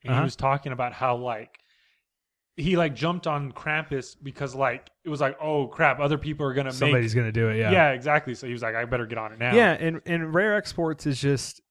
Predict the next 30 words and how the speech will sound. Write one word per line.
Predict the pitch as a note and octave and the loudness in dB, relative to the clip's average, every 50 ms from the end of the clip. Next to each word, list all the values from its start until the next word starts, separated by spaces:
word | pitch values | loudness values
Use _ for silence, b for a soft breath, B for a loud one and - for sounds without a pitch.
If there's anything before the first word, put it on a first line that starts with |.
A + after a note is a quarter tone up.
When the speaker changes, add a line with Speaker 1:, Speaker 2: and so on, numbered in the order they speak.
| _ | _
Speaker 2:
such | - - - F#3+ G3+ - - | -10 0 0 0 2 2 -2
a | F#3 | -6
cool | - - - F3 D#3+ D#3 D#3 D3+ D3+ D3 - - - | -6 -2 0 2 2 4 4 4 2 2 0 -2 -2
idea. | C3+ C3 C3 B2 G#2+ - B2+ B2 B2+ B2 B2 A#2+ A#2 A#2+ A#2 - _ - | 0 0 0 0 -2 -4 0 0 2 2 2 2 2 0 -2 -4 _ -10
It's | C#3 C3+ - | -10 -8 -6
about | D3 C#3 C#3 C#3 C3+ - | -2 0 0 0 0 -2
this | C#3 B2 - | -6 -6 -6
kid | - - - - D#3 D#3 D#3 D3+ C3+ | -10 -6 -2 0 2 2 0 0 -2
that | C#3 C3 | -2 -2
all | B2+ C3 | -2 -2
of | C3 | -4
a | - | -4
sudden | - C#3 C3 | -6 -4 -4
discovers, | B2+ A#2 - - C#3+ C3 B2 B2+ B2 B2 A#2 A#2 | -4 -6 -2 0 0 2 2 2 0 -2 0 0
like, | B2 A#2 A2 | -2 -2 -2
there's | A2 A#2 A#2+ A#2 A#2 G#2+ | 0 0 0 0 0 -2
this | - A#2+ A2 G#2 - - b b b b b b | -4 -6 -6 -6 -8 -10 b b b b b b
Santa | _ - - - D#3 D3+ D#3 D#3 D3 - - C3+ A#2+ A#2 A2+ A2+ A2 G#2 - _ _ | _ -8 -4 -2 -2 0 0 -2 -2 -2 0 2 2 2 2 0 -2 -4 -6 _ _
person | - - C3 B2 A#2 - - B2 A#2 A#2+ A2+ | -4 -2 -2 -2 -2 -2 -2 -4 -4 -2 -2
who | A2+ A#2+ | 0 0
he | A#2 A2+ | 0 -2
thinks | - - - D#3 D#3+ C#3+ - | -2 -4 -4 -4 -4 -6 -8
is, | C#3 B2 | -6 -4
like, | B2 A2+ - | -6 -6 -6
an | A#2+ A2+ | -8 -6
evil | A#2+ A#2+ A#2 A#2 A2+ | -6 -6 -4 -4 -6
Santa | - - B2 A2+ A2 G#2+ - A#2+ A2 A2 - | -6 -6 -6 -6 -6 -6 -6 -6 -8 -6 -8
in | A#2+ A2+ | -10 -10
the | G#2+ G#2 G#2+ | -8 -4 -2
ice. | C3 C3+ B2 G2+ F2+ - - - - | 0 0 0 -2 -6 -8 -12 -14 -14